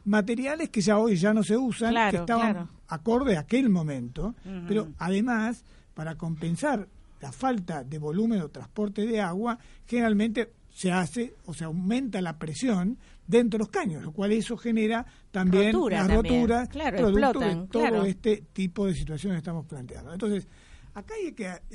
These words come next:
Speaker 1: realmente, yo creo que el municipio tiene que sentarse y hablar, como hay que, como decías vos, el tema de la zonificación o cambio de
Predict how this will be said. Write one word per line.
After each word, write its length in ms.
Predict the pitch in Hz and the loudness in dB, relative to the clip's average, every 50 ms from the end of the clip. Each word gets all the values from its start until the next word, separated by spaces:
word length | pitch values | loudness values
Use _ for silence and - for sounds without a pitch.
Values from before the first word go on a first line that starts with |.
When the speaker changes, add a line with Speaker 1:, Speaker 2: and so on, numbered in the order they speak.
| 185 156 156 | -8 -4 -2
Speaker 1:
realmente, 760 | 196 233 247 233 202 214 247 262 233 220 254 220 208 185 185 214 | 0 2 2 4 4 4 4 2 0 2 2 2 2 2 -2 -4
yo 140 | 151 196 214 | -4 -2 0
creo 120 | 226 226 | 0 0
que 100 | 190 202 | 2 2
el 60 | 190 | 2
municipio 800 | 175 170 170 165 151 - - 220 214 214 240 233 233 214 202 - - - - - - - - | 2 2 2 0 -2 -2 -2 -2 0 2 2 4 4 4 2 0 -4 -12 -20 -20 -20 -18 -8
tiene 260 | - 208 214 220 220 185 | 0 4 4 4 4 4
que 100 | 185 151 | 2 0
sentarse 520 | 156 170 160 151 202 202 208 - 214 208 | 0 -2 -2 0 0 -2 0 0 0 0
y 380 | 180 - - 190 165 165 175 180 - - | 0 0 -2 -2 0 0 -2 -4 -8 -8
hablar, 480 | 156 160 180 202 208 214 220 208 - - - - - - - - - - - - - - | -4 0 2 2 2 2 0 -2 -8 -16 -20 -20 -20 -20 -20 -20 -20 -20 -20 -20 -12 -8
como 220 | 180 165 160 165 | -4 -2 0 2
hay 140 | 180 214 208 | 2 2 2
que, 220 | - 196 180 175 | 2 0 0 0
como 160 | 151 165 151 | -2 -4 -6
decías 240 | 151 139 143 196 170 | -4 -2 0 0 2
vos, 180 | 170 196 185 185 | 2 2 2 2
el 140 | 180 151 160 | 0 -2 0
tema 220 | 190 190 190 185 | 0 2 2 2
de 40 | 165 | 0
la 140 | 156 156 156 | -2 -6 -6
zonificación 800 | - 160 151 151 131 147 139 143 139 135 - 190 160 139 131 131 | -6 -6 -6 -6 -6 -8 -8 -8 -10 -6 -4 -4 -4 -4 -6 -8
o 140 | 135 135 - - - | -12 -14 -16 -16 -6
cambio 460 | - 202 220 262 254 226 220 196 185 - - - - - - | -2 -2 0 0 2 2 2 0 0 -4 -12 -20 -20 -18 -4
de 320 | - 165 180 202 214 196 | 2 4 6 6 6 4